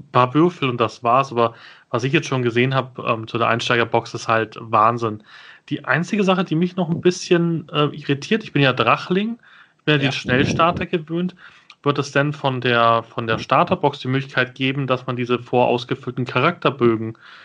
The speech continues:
Speaker 1: dann in die Drachling-Boxen packt? Also nicht den ganzen Rest, ist klar, ich muss eine Einsteigerbox holen dafür. Also sozusagen die Sachen, die ich als Handout mitgebe, zum Beispiel die, ähm,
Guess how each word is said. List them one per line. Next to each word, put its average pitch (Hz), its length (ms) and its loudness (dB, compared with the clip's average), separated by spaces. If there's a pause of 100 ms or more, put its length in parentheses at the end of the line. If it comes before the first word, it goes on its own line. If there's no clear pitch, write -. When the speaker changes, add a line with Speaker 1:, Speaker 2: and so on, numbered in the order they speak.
(200)
Speaker 1:
dann 135 160 2
in 131 100 0
die 123 120 -4
Drachling-Boxen 170 920 -2
packt? 175 180 0
Also 135 140 2
nicht 156 200 -2
den 139 100 0
ganzen 123 300 -2
Rest, 180 240 0
ist 143 160 -4
klar, 151 220 4
ich 143 100 -8
muss 135 120 -4
eine 123 120 -2
Einsteigerbox 120 580 -2
holen 185 180 2
dafür. 180 400 2 (420)
Also 139 180 2
sozusagen 156 240 0
die 139 80 2
Sachen, 151 320 2
die 127 80 -2
ich 131 60 0
als 127 220 0
Handout - 360 0
mitgebe, - 520 2
zum - 240 0
Beispiel 120 540 0
die, 117 240 -4
ähm, 110 640 -6